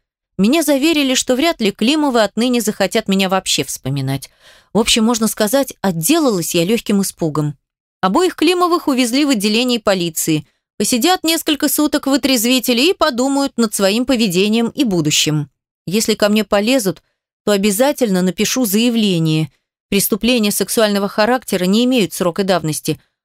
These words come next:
А уж я подстраховалась, чтобы эти двое отвалили от меня навсегда. С бабой Нюрой было хорошо.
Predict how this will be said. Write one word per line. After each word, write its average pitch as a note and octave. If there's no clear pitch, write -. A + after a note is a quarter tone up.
А E3+
уж F3
я G#3+
подстраховалась, G3+
чтобы F#3
эти F3+
двое F#3+
отвалили G3
от F3
меня F3+
навсегда. F3+
С -
бабой D4+
Нюрой C#4+
было C4
хорошо. D#3+